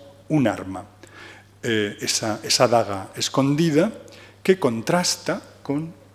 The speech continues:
eh, el arma que el otro personaje también porta y de la que echa mano para defenderse. Es decir, no debe ser un arresto. ¿Mm? Eh,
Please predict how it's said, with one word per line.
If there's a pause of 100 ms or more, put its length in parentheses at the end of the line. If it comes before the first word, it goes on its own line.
eh,
el
arma
que
el (200)
otro
personaje
también
porta (380)
y
de
la
que
echa
mano
para
defenderse. (200)
Es
decir, (140)
no
debe
ser
un
arresto. (360)
¿Mm? (640)
Eh,